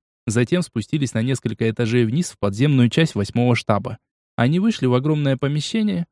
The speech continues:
в котором работало множество людей. «Как тебе?» усмехнулся Ашат.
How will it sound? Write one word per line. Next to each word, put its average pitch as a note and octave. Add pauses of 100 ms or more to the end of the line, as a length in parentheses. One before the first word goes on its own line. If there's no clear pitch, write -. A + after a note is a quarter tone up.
(260)
в -
котором F#3+
работало F3+
множество E3+
людей. D3+ (460)
«Как C3+
тебе?» G2+ (200)
усмехнулся B2
Ашат. G#2